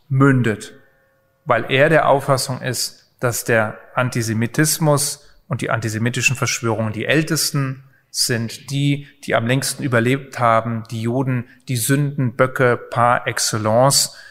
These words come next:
denen eben nicht nur Abwertung zuteil wird, sondern die eben quasi allmächtig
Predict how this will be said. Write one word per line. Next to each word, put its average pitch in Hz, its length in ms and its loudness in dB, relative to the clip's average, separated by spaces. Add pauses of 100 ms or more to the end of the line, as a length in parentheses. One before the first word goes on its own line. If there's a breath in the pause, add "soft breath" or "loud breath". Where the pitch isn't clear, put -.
(320 loud breath)
denen 131 340 2
eben 113 520 -6
nicht 151 500 2
nur 123 420 4
Abwertung 143 640 0
zuteil 127 580 0
wird, 131 180 0
sondern 143 600 4
die 135 380 0 (320 loud breath)
eben 127 400 0 (100)
quasi 127 460 0 (100)
allmächtig 123 1000 0